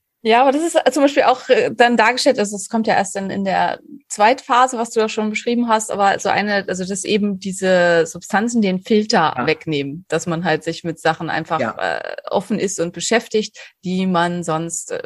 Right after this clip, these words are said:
Speaker 1: wo man sonst nicht rangehen
Speaker 2: Ja,
Speaker 1: würde.
Speaker 2: und ich hab
Speaker 1: die
Speaker 2: ja, ich hab
Speaker 1: entsprechend
Speaker 2: ja
Speaker 1: das
Speaker 2: im
Speaker 1: halt
Speaker 2: echten
Speaker 1: eben
Speaker 2: Leben
Speaker 1: alles.
Speaker 2: schon relativ wenig Filter. Also es gibt ja nicht selten Situationen, wo Menschen sich für mich schämen, weil ich einfach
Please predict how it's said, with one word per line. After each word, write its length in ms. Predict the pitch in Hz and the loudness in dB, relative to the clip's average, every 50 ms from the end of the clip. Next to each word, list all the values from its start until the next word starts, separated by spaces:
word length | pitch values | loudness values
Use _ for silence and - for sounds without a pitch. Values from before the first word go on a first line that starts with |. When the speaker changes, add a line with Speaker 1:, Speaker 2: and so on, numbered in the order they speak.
| - 180 | -12 -14
Speaker 1:
wo 160 | 185 165 165 | -12 -10 -8
man 180 | 170 165 160 156 | -6 -4 -4 -4
sonst 260 | 160 156 156 - - | -4 -6 -6 -6 -6
nicht 320 | 170 175 - - - - _ - | -6 -6 -6 -10 -16 -20 _ -10
rangehen 880 | - 143 147 151 151 156 156 156 151 - 156 151 151 156 156 156 147 - - 143 | -6 -6 -4 -4 -6 -8 -10 -10 -10 -8 -8 -6 -6 -4 -6 -6 -8 -8 -8 -4
Speaker 2:
Ja, 160 | 127 120 123 | -2 0 0
Speaker 1:
würde. 380 | 156 156 151 147 139 131 - - | 0 0 -2 -4 -4 -6 -8 -6
Speaker 2:
und 120 | 151 143 | -4 -4
ich 180 | 147 139 - - | -4 -4 -4 -6
hab 100 | 156 151 | -8 -6
Speaker 1:
die 60 | - | -4
Speaker 2:
ja, 220 | 175 156 156 147 - | -2 0 0 0 0
ich 140 | - - 143 | -2 -6 -8
hab 120 | 139 - - | -6 -2 0
Speaker 1:
entsprechend 20 | |
Speaker 2:
ja 80 | 175 151 | 0 2
Speaker 1:
das 100 | 123 127 | 0 0
Speaker 2:
im 40 | 135 | -2
Speaker 1:
halt 60 | - | -6
Speaker 2:
echten 140 | - - - 165 | -8 -4 -2 0
Speaker 1:
eben 80 | 185 151 | 0 0
Speaker 2:
Leben 120 | 131 127 123 | 0 -2 -2
Speaker 1:
alles. 100 | 123 123 | -4 -6
Speaker 2:
schon 200 | - - 123 120 | -10 -10 -8 -6
relativ 540 | 107 110 120 143 151 147 - 143 127 - - | -4 -2 -2 -2 -2 -4 -6 -10 -10 -6 -4
wenig 300 | 120 127 135 135 123 - | -4 -4 -4 -6 -8 -8
Filter. 540 | - - 123 123 123 127 107 95 82 - _ _ | -4 -2 -2 -2 -2 -4 -6 -8 -8 -14 _ _
Also 220 | - 117 117 117 117 | -12 -10 -10 -8 -10
es 140 | 117 - - | -10 -12 -14
gibt 200 | - - - - | -16 -10 -4 0
ja 380 | 139 135 131 127 127 123 120 - | 0 2 2 0 0 -4 -6 -8
nicht 240 | 113 127 139 - - | -10 -10 -10 -8 -4
selten 360 | - 117 123 139 131 143 131 | -2 -2 -2 -2 -4 -6 -8
Situationen, 680 | 127 123 131 127 123 123 - - 120 120 131 139 131 | -6 -6 -4 -4 -4 -4 -6 -8 -8 -8 -6 -6 -6
wo 80 | 123 131 | -6 -6
Menschen 420 | 127 117 113 123 - - 147 139 | -6 -6 -8 -8 -8 -8 -8 -6
sich 200 | 117 120 123 - - | -8 -8 -10 -8 -8
für 100 | 131 123 | -6 -6
mich 180 | 123 120 - - | -6 -6 -8 -10
schämen, 560 | - - 110 110 123 123 120 110 104 104 110 | -8 -6 -4 -4 -2 -2 -2 -4 -6 -8 -10
weil 220 | - - 104 101 113 | -8 -8 -6 -6 -6
ich 220 | 117 - - _ | -10 -12 -16 _
einfach 320 | - - - 123 - 127 | -10 -10 -10 -8 -8 -10